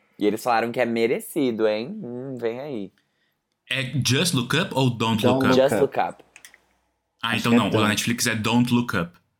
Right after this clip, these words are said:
Speaker 2: Então é outra coisa. Não sei o que é. <laughs>
Speaker 1: Porque aqui,
Speaker 3: Não
Speaker 1: aqui
Speaker 3: é o
Speaker 1: eles
Speaker 3: mesmo?
Speaker 1: aparecem bem amorzinho. E não, não sei se é o Kid Cudi não, viu?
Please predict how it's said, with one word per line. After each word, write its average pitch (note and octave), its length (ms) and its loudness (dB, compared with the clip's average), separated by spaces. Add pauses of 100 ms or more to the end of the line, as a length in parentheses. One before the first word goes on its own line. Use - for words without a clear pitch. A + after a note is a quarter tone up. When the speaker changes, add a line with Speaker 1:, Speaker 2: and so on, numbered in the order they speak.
(120)
Speaker 2:
Então G#2+ 160 0
é G2+ 60 2
outra C3+ 300 2
coisa. E2 460 -2 (140)
Não G#2 160 0
sei A2 140 -2
o A2 60 -2
que B2+ 140 -2
é. - 180 -6 (100)
<laughs> D#4 560 0
Speaker 1:
Porque F#3 180 2
aqui, F#3+ 280 2
Speaker 3:
Não A#2 120 4
Speaker 1:
aqui C3 100 4
Speaker 3:
é - 40 6
o - 20 4
Speaker 1:
eles A#2 80 4
Speaker 3:
mesmo? A2+ 180 4
Speaker 1:
aparecem D3+ 320 2
bem D3 160 4
amorzinho. C3+ 760 -2 (600)
E B2 100 2
não, D3+ 340 0
não D#3+ 200 -8
sei E3 160 -2
se - 120 -10
é - 40 -4
o - 40 -10
Kid - 200 -20
Cudi B3+ 260 -6
não, C#3+ 340 -4
viu? A#2 260 -8